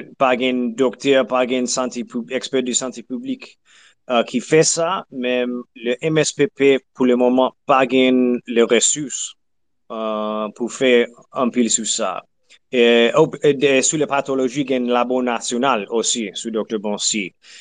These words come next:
E pi, kòman, euh, ou, ou ka wè, pa gen yon santral, euh, inite di M S P P ki fè sa. E se li, li vraiment divisé.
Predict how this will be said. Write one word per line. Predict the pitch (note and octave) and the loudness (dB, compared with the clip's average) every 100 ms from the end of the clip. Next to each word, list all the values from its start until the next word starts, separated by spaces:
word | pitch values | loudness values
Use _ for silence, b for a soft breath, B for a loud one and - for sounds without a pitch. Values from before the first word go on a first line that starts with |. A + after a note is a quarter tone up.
| B | B
E | A#2+ | 0
pi, | A#2+ C3 C3 | 4 4 4
kòman, | - C3+ C3 B2+ B2 - | 2 2 6 6 4 -2
euh, | - - - _ - | -10 -12 -16 _ -20
ou, | E3 - D#3 C#3+ | -20 -10 -2 0
ou | D3 | 0
ka | - B2+ C3 | 2 4 6
wè, | D3 D3+ D#3 - _ | 6 6 4 0 _
pa | D#3 E3 | 0 0
gen | D3+ D3+ | 2 0
yon | C#3+ C3+ B2 | 2 0 -2
santral, | - D3 C#3+ A#2 C#3 B2+ A#2+ G#2+ - _ - | -4 -4 -6 -8 -6 -4 -4 -8 -16 _ -12
euh, | B2+ A2+ A2+ D3 | -8 -6 -6 -4
inite | C#3 A#2 - C3+ G#2 F#2+ | -2 -2 2 0 0 -6
di | G2 A#2 A#2+ | -4 0 2
M | A#2 | 0
S | - | 0
P | A#2+ G2+ | -4 0
P | A2 | -2
ki | A2 G2+ | -2 -6
fè | A2 G2 | -4 -2
sa. | G2+ F2+ - | -2 -2 -4
E | A2 | -4
se | B2 | -2
li, | A#2 A#2+ B2 | 2 2 2
li | A#2+ A#2 G#2 _ _ B B - | 2 2 0 _ _ B B 0
vraiment | A#2+ C#3+ C#3 C3 | 4 6 6 2
divisé. | C3 B2 B2+ A#2 C3+ C#3 | 2 2 2 2 4 4